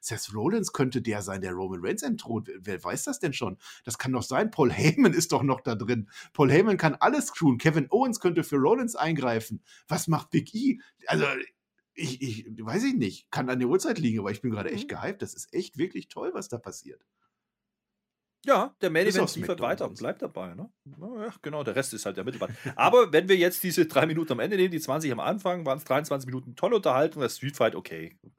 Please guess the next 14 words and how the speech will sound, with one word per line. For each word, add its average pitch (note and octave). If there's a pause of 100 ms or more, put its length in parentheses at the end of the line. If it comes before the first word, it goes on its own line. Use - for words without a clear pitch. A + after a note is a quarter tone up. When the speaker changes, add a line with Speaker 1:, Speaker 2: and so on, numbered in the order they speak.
(320)
Speaker 2:
Popcorn-Catch -
Speaker 1:
Ja. G#2+ (160)
Speaker 2:
wegen A2+
mir. G2+ (300)
Aber, G3 (440)
äh, F3+ (360)
na E3
ja, F#3+ (160)
das F3
Einzige, A3+
was G3+
ich F3
da E3
noch F#3